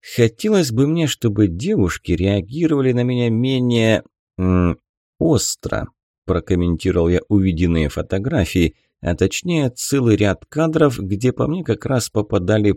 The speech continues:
посохами и как я отлетал от этих ударов. Было очень стыдно. "В этом деле для начала главное вообще вызвать эмоции", наставническим тоном произнёс мастер Райлен,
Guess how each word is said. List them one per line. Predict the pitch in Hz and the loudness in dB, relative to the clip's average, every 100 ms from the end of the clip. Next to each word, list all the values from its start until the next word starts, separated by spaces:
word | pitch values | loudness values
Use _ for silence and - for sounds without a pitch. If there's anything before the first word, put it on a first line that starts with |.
| - | -2
посохами | - 151 156 - - 95 90 _ _ | 0 2 2 -2 0 0 0 _ _
и | 104 92 | 0 0
как | - 151 139 | 0 -4 -2
я | 127 - _ | -2 -4 _
отлетал | - 110 - 127 - 170 135 | -2 0 0 0 -2 -4 0
от | 101 - | -2 0
этих | 98 - 92 131 | -4 -2 -4 -4
ударов. | 123 104 92 82 - _ _ _ _ | -2 2 4 2 0 _ _ _ _
Было | 98 85 98 98 85 - | -10 -4 0 2 0 -6
очень | - 104 156 151 - - 110 82 | -2 2 4 2 -2 -2 0 -2
стыдно. | - - - 151 113 85 90 82 - _ _ _ _ _ _ _ _ - | -6 -12 -2 4 4 4 0 0 -4 _ _ _ _ _ _ _ _ -6
"В | 90 | -2
этом | 165 294 - 254 240 | 0 0 -2 -4 -4
деле | 110 117 185 190 | -2 0 2 0
для | 135 113 | 0 0
начала | 101 92 - 131 143 | 0 -2 -2 -2 0
главное | 107 - 90 90 185 233 196 - 85 69 | -2 -4 -4 -2 -2 -2 -4 -2 -2 -2
вообще | 80 139 208 - - 156 247 | -2 -2 -4 -8 -4 0 0
вызвать | 233 247 202 214 170 160 | -2 -2 -2 0 -2 -2
эмоции", | 185 220 240 170 - - - - - _ _ | -4 -2 -2 -4 -6 -4 -2 -4 -10 _ _
наставническим | 90 92 78 - 98 87 - - - - 78 | -4 -2 -2 0 0 0 -2 -8 -6 -6 -6
тоном | - 123 170 127 | -4 -4 -2 -4
произнёс | 104 95 95 95 90 - | -2 0 0 0 -4 -2
мастер | 95 82 - - 98 | -4 -4 -4 -4 0
Райлен, | 104 92 85 87 | 2 2 2 0